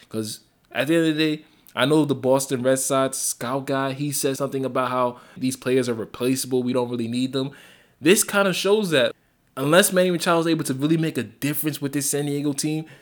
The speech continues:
this contract is basically like, "See, why are we giving these players three hundred million dollars when they're not contributing to wins?" Look at Albert Pujols. Albert Pujols is on the team with Mike Trout, Shohei Ohtani,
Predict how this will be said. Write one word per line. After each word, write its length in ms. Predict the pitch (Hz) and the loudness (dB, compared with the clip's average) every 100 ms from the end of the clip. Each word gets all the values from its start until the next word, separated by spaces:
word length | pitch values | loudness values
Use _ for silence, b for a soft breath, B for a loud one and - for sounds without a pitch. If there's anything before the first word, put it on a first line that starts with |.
| B _ | B _
this 320 | 147 - - | -2 -2 -4
contract 640 | - - 151 160 165 156 | -8 0 2 2 2 0
is 80 | 143 | 0
basically 320 | 131 143 139 | -2 -2 -2
like, 200 | 139 135 | 0 0
"See, 380 | 120 170 202 220 - - | -2 -2 -4 -6 -14 -10
why 240 | 127 175 | -2 0
are 40 | 190 | 0
we 80 | |
giving 240 | 170 180 180 | 0 0 0
these 120 | 175 | -4
players 300 | - 175 165 | -4 -2 -2
three 140 | 175 | -2
hundred 180 | 170 160 | -6 -4
million 240 | 170 165 156 | -4 -4 -4
dollars 300 | 160 160 139 | -2 -2 -2
when 80 | |
they're 100 | 147 | -4
not 220 | 156 143 139 | -4 -6 -8
contributing 480 | 131 151 151 147 | -4 -2 -2 -2
to 80 | 135 | -4
wins?" 320 | 127 147 107 | -2 -2 -2
Look 160 | 127 185 | -2 -2
at 60 | 123 | 0
Albert 320 | 156 165 156 | 0 -2 -2
Pujols. 460 | 196 180 131 - B B B B | 0 2 2 -2 B B B B
Albert 340 | - 240 247 240 | 2 6 6 6
Pujols 380 | 240 226 220 208 | 2 6 4 4
is 60 | |
on 140 | 190 170 | -2 0
the 40 | |
team 200 | 208 202 | 0 2
with 100 | 135 | 2
Mike 300 | 135 196 196 | 4 2 2
Trout, 360 | - 180 180 175 B B | 4 6 4 0 B B
Shohei 500 | - - 226 220 208 | -4 2 2 4 4
Ohtani, 640 | 196 170 - 196 196 185 | 4 2 0 0 2 0